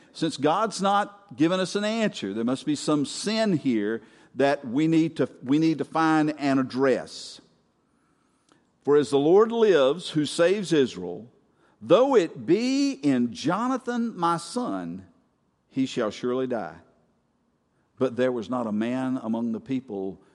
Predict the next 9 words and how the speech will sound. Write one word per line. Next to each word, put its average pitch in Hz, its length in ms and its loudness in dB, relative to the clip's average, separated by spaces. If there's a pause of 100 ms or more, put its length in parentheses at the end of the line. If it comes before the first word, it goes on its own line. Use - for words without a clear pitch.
(240)
who 113 160 -4
answered 110 480 -4
him. 85 360 -14 (680)
See, 131 180 -2
they 147 220 0
knew. 135 460 -2
He 131 140 0
didn't 120 260 2
know. 131 260 -4